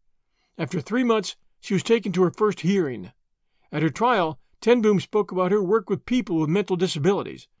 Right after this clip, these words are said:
The Nazi lieutenants scoffed because the Nazis had been killing individuals with mental disabilities for years in accordance with the eugenics policies.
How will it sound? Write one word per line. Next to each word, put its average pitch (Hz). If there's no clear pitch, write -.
The 139
Nazi 190
lieutenants 202
scoffed 180
because 156
the 151
Nazis 190
had 165
been 190
killing 254
individuals 151
with 151
mental 165
disabilities 156
for 175
years 196
in 220
accordance 214
with 180
the 175
eugenics 160
policies. -